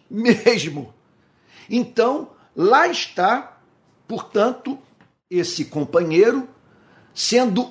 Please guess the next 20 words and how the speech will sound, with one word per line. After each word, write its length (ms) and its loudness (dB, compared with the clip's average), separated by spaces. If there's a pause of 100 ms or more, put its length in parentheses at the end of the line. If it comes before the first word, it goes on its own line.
(120)
importunado 1400 2 (720)
por 180 0
um 140 2
amigo 640 -2 (280)
no 340 -2
meio 580 0 (300)
da 120 0
madrugada. 760 -8 (480)
Sono 440 2
profundo, 540 -4 (500)
família 800 0 (120)
na 180 0
cama, 600 0 (280)
porta 420 6
fechada, 760 -4 (400)
e 140 -4
um 180 -4
pedido 840 -2 (120)
é 140 2
feito 680 0